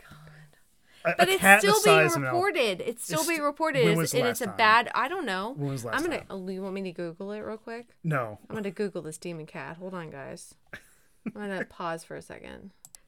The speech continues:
Speaker 1: So, I just looked it up, and the last notable sighting of the demon cat was in nineteen sixty-three,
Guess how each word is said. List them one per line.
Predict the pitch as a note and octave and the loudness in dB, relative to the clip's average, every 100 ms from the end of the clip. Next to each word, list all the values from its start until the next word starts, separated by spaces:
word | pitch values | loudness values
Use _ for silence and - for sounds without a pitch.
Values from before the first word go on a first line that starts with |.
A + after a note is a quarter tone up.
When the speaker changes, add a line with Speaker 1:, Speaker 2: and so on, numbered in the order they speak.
| _ | _
Speaker 1:
So, | - A#3+ G#3+ F3 - G3+ _ _ _ G3+ | -4 0 2 0 -4 -12 _ _ _ -12
I | G#3 | -6
just | A#3 C4+ - | -4 -4 -6
looked | C#4+ - | -8 -8
it | C4+ | -2
up, | G#3 F3+ - - | -2 -2 -6 -12
and | A3 G#3 | -8 -6
the | |
last | F#3+ G3+ A3 C#4+ - - - _ _ - - - | -4 -2 0 -2 -8 -18 -20 _ _ -20 -20 -10
notable | G3+ A3 C#4 D#4 D#4+ | -2 0 0 -2 -4
sighting | D4 - A#3 G#3+ G3 F3 E3 E3+ G3 - F#3+ | -6 -6 -2 -2 -2 -6 -8 -12 -14 -14 -10
of | F3+ | -10
the | F#3 | -6
demon | G3+ G3+ F#3 | -2 -2 -4
cat | F#3 E3+ D#3 - | -8 -8 -8 -6
was | F3+ F#3+ | -8 -6
in | F#3+ | -8
nineteen | F#3 G3+ A#3 B3+ A#3+ | -6 -6 -8 -8 -10
sixty-three, | A#3 - G#3+ - G3+ F#3 F#3+ G3 F3 - E3+ | -10 -12 -14 -12 -14 -14 -12 -8 -8 -10 -16